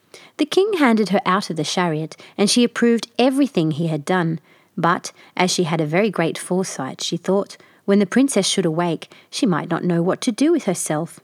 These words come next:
being all alone in this old palace. So this was what she did. She touched with her wand everything in the palace, except the king and the queen, governesses,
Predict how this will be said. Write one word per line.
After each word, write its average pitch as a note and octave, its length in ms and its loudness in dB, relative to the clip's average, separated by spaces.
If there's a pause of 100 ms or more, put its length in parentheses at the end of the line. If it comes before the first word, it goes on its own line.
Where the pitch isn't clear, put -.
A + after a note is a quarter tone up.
(100)
being E3+ 200 2
all F#3+ 260 2
alone E3+ 380 0
in D#3+ 80 2
this D#3+ 180 -2
old E3+ 260 0
palace. F3 520 -4 (460)
So - 180 2
this A#3 220 2
was D4 160 0
what A3 200 2
she B3+ 180 0
did. D#3+ 320 -4 (240)
She - 200 0
touched - 420 0
with C#4+ 140 2
her C#4 140 4
wand F3 360 0 (140)
everything C#4+ 640 4
in A3 80 4
the A#3 80 2
palace, D#3+ 500 -4 (340)
except - 340 0
the F#3 60 -4
king F3+ 220 0
and D#3 100 0
the C#3+ 40 -2
queen, D#3 440 -2 (440)
governesses, A#3 760 2